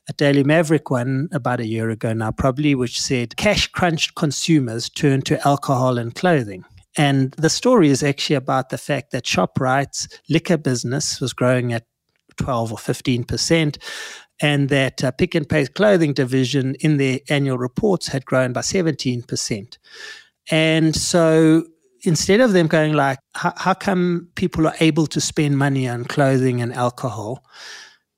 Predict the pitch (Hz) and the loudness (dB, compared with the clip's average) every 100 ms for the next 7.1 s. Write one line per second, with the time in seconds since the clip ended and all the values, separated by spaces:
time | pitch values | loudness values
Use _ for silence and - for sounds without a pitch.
0 | - 170 151 151 160 - 175 - 208 - | -4 0 2 2 0 0 -2 -2 -2 -4
1 | - 120 135 123 135 - - 170 - - | -6 -6 -6 -6 -6 -4 -2 0 -2 -4
2 | 190 160 - - 165 - - 175 143 110 | -2 -2 -4 -6 -6 -4 0 0 0 -4
3 | 107 - 160 175 170 151 - - 208 190 | -10 -6 -2 0 0 -2 -6 -6 -4 -2
4 | 165 - 180 165 139 202 226 156 139 135 | -4 0 4 4 4 0 2 2 0 -2
5 | - 190 175 156 - 202 - 165 - 156 | 0 2 2 2 0 -4 0 -2 0 0
6 | 143 143 143 123 - 147 139 135 - 131 | 0 2 0 0 0 2 0 -2 -2 -2